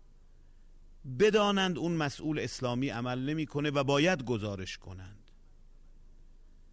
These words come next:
عملکرد نادرست اون مسئول رو پای اسلام نگذارند که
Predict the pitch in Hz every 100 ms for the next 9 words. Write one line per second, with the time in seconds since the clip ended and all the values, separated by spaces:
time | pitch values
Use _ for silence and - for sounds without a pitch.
0 | - - - - 139 151 143 196 190 160
1 | 160 156 147 156 208 208 - 170 165 165
2 | 151 - 143 160 151 151 147 120 - -
3 | 127 127 117 123 131 151 160 165 185 123
4 | 110 113 104 101 92 - 101 87